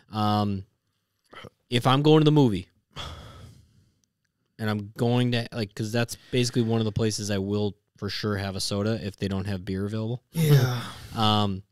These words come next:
Speaker 2: <laughs>
Speaker 1: like a cherry Coke.
Speaker 2: Yeah, but all the theaters around here are Pepsi.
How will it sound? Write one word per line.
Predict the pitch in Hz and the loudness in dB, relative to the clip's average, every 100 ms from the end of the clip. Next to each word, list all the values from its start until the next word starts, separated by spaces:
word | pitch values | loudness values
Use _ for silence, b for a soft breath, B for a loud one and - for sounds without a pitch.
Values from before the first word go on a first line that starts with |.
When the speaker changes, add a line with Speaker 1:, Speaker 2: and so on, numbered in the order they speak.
| 117 | -4
Speaker 2:
<laughs> | - - | -4 -2
Speaker 1:
like | 131 | -2
a | |
cherry | 143 147 135 | 2 4 4
Coke. | 127 127 127 - _ _ _ _ _ _ _ _ _ | 2 -2 -4 -10 _ _ _ _ _ _ _ _ _
Speaker 2:
Yeah, | 294 294 | -2 4
but | 294 | 8
all | 226 | 8
the | 311 | 8
theaters | - - - 190 214 220 | 4 2 6 8 10 8
around | 175 175 | 10 10
here | 160 156 156 | 10 8 6
are | 120 | 2
Pepsi. | - - 135 - 135 120 | -6 -2 0 2 0 0